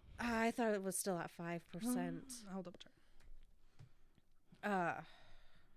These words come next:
Speaker 1: but take that into account. The no-, e-, even if the number gone up, it couldn't have gone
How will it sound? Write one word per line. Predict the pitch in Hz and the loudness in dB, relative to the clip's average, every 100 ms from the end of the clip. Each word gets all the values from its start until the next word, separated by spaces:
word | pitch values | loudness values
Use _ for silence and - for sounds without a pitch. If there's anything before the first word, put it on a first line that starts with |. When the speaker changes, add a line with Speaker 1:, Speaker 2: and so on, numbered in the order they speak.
| - - - - - - - | -16 -12 -10 -10 -12 -14 4
Speaker 1:
but | 240 | 4
take | - 330 370 | 8 6 8
that | 294 285 | 6 6
into | 277 254 226 | 4 2 0
account. | 202 - 202 196 151 - - - - _ _ - - - - - - | -2 -4 0 0 0 -6 -8 -8 -8 _ _ -20 -20 -20 -20 -20 -12
The | 202 247 | 4 8
no-, | 269 285 | 8 6
e-, | 226 196 | 4 4
even | 247 294 320 | 4 6 6
if | 302 | 4
the | 277 | 2
number | 226 233 | 4 2
gone | 220 202 | 4 4
up, | 185 180 | 4 2
it | 202 190 | 0 0
couldn't | - 254 254 | 0 0 2
have | 240 185 | -2 2
gone | 190 190 190 180 | 4 6 4 -2